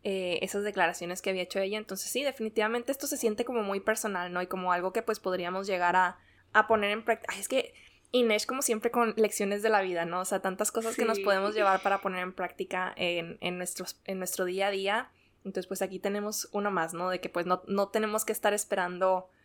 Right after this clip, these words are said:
Speaker 1: el gran destino y ser los elegidos y demás. Simplemente, pues,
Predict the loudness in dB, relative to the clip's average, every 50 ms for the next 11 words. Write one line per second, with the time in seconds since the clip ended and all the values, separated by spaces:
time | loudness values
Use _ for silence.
0 | _ _ _ _ _ _ 2 4 6 6 6 6 6 4 2 0 -2 -4 -6 -8
1 | -2 2 6 6 6 6 4 0 -2 -4 -2 -4 -4 -4 -2 -4 -4 -2 0 0
2 | 0 -2 -4 -6 -8 -8 -10 -8 -8 -8 -6 -2 -2 0 0 0 0 -2 -2 -6
3 | -4 -2 -2 -2 -2 -2 -2 -2 0 0 0 0 0 -2 -4 -2 -2 -4 -4 -4
4 | -4 -6 -4 2 2 2 4 2 0 -6 -10